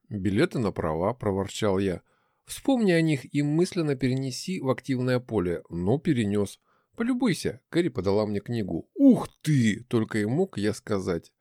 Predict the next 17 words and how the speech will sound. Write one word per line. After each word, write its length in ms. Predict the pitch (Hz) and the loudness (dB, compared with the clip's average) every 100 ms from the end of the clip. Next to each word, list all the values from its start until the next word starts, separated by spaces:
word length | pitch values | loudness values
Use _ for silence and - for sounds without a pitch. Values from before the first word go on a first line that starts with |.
| _ _ _ _ - | _ _ _ _ -8
Оказывается, 720 | 113 220 208 190 170 - 135 | -2 0 2 0 0 0 -2
выучил 500 | 135 196 180 165 151 | -2 -2 -2 -2 -2
билеты 340 | 151 185 185 | 0 0 0
даже 280 | 127 143 139 | -2 -4 -4
со 160 | 131 131 | -6 -6
всеми 320 | - 127 123 | -4 -4 -2
картинками. 800 | 139 131 - 95 82 95 73 - | -4 -4 -6 -8 -6 -10 -10 -14
Чудеса. 580 | - 117 104 107 165 180 _ _ _ _ _ _ | -6 -4 -2 -4 -6 -6 _ _ _ _ _ _
«А 180 | - 113 | 0 2
как 200 | 160 165 | 2 2
обратно?» 600 | 117 101 95 92 123 151 - _ _ - | 0 2 2 2 0 -2 -6 _ _ -2
«Зайди 320 | 147 220 240 | 0 2 2
в 20 | |
меню, 480 | 185 127 123 147 160 | 2 2 2 0 -4
кликни 300 | 147 196 170 | -8 -4 -4
поле 280 | 127 143 147 | -2 -2 -2
закрытия». 800 | 131 156 143 120 98 104 92 | -2 -2 -2 -2 -2 -2 -4